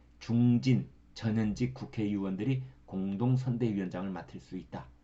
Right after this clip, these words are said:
이렇게 보시면 되겠습니다. 그러니까 계급이 있습니다. 별 네 개, 총괄선대위원장 김종인, 별 세 개, 예, 김병준, 상임선대위원장,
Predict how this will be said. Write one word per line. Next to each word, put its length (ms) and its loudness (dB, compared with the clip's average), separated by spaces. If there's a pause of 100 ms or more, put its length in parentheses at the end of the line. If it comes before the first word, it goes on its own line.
(340)
이렇게 400 4
보시면 360 2
되겠습니다. 500 -10 (540)
그러니까 420 0 (200)
계급이 400 8
있습니다. 460 2 (560)
별 240 10
네 200 10
개, 280 6 (300)
총괄선대위원장 1000 6
김종인, 580 4 (380)
별 200 10
세 220 4
개, 260 4 (380)
예, 80 -4
김병준, 640 8 (360)
상임선대위원장, 1080 2